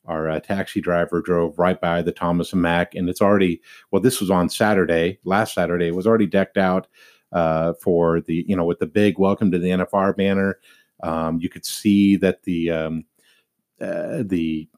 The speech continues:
carnival sort, like, atmosphere that they have outside the Thomas and Mack was, the structures were being built. And so, um,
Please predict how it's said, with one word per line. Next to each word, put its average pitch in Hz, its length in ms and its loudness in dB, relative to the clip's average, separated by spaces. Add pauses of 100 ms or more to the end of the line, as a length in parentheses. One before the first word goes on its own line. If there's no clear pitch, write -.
(260)
carnival 127 580 4
sort, 120 580 4
like, 101 320 0
atmosphere 110 600 2
that 98 140 -4
they 98 80 0
have 98 240 0
outside 95 480 -2
the 98 40 -4
Thomas 98 360 -2
and 101 80 0
Mack 98 260 -2
was, 87 180 -8 (420)
the - 60 -2
structures 104 520 0
were 90 100 -2
being 90 280 0
built. 92 340 0
And 90 100 -6
so, 87 380 0 (520)
um, 80 540 -2